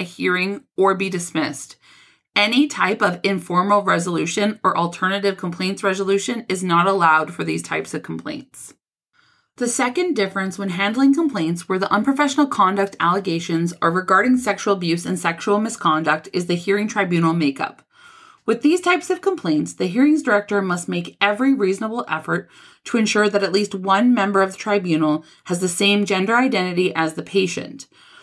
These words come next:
The H P A even allows a hearing tribunal member from a different college's list be selected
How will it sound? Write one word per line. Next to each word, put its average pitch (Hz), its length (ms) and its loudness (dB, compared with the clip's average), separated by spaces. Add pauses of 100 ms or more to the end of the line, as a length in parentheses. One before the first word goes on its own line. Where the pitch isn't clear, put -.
(160)
The - 140 0
H 277 200 2
P 302 100 4
A 247 120 6
even 233 320 0
allows 175 360 2
a 185 60 2
hearing 202 320 0
tribunal 175 420 0
member 165 300 0
from 170 260 -2
a 165 200 -4
different 240 380 2
college's 160 480 -2
list 156 280 -4
be 185 100 0
selected 170 600 -2